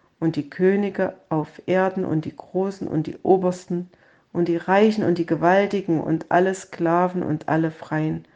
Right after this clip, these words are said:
verbargen sich in den Klüften und Felsen der Berge und sprachen zu den Bergen und Felsen,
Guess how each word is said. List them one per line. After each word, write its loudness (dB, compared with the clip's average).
verbargen 2
sich -4
in 0
den -4
Klüften -6
und -8
Felsen 0
der -4
Berge -4
und -2
sprachen 0
zu -4
den -4
Bergen 0
und -4
Felsen, -4